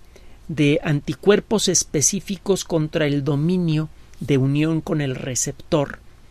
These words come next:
contra sars cov dos". ¿Qué? Ya, ya, ya. Voy,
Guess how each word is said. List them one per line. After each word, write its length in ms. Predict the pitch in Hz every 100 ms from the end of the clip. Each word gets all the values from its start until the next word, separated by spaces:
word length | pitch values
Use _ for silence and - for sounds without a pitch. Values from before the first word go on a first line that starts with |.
| - - - - - -
contra 400 | 151 135 - 117
sars 380 | - 135 127 -
cov 280 | - 123 156
dos". 400 | 190 190 - - - - - - - - - - - - - - - - - - - - - - - - -
¿Qué? 300 | 220 359 - - - - - - - - - -
Ya, 140 | - 117
ya, 220 | - - -
ya. 120 | - - - -
Voy, 100 | -